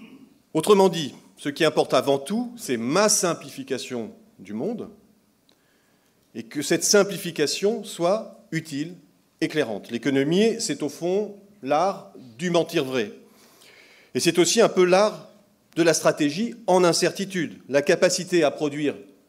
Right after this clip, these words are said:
une décision efficace sur la base d'une représentation pertinente, mais non nécessairement vraie de la réalité. Eh bien, si je devais dire les choses en un mot, je dirais qu'aujourd'hui,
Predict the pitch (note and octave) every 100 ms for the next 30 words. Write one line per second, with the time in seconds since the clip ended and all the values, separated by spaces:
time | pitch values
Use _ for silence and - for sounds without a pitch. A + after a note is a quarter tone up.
0 | - F3 E3 E3 - D3+ C3+ C#3 G#2 -
1 | - _ - D#3+ D#3+ D3 F3+ A3+ - D3+
2 | C#3+ F3 E3+ D3+ C#3+ D3+ D3 C#3+ C#3 D3
3 | B2 - - _ _ - C#3 - C#3+ A#3+
4 | - - _ _ _ _ _ A#2+ C#3 C3
5 | C3 E3+ A3 F#3 D#3 C#3+ D#3 C3+ B2 C#3+
6 | - A2 A2+ C#3 F3 A3 - - _ -
7 | C#3+ C#3+ C3 A#2+ A#2 - - - _ _
8 | _ _ _ _ _ _ _ - _ _
9 | _ _ _ _ _ _ _ _ _ _
10 | _ _ _ _ _ _ _ _ _ -
11 | A#2 D#3 - F3 D#3 D#3 D3 D3 D#3+ D3
12 | C#3 E3+ C3 B2 B2+ D3 F3+ G3+ G3 C3+
13 | C3 F#3+ G3 D#3+ D3 D3 - D#3 D#3+ C#3+
14 | B2+ A2 B2+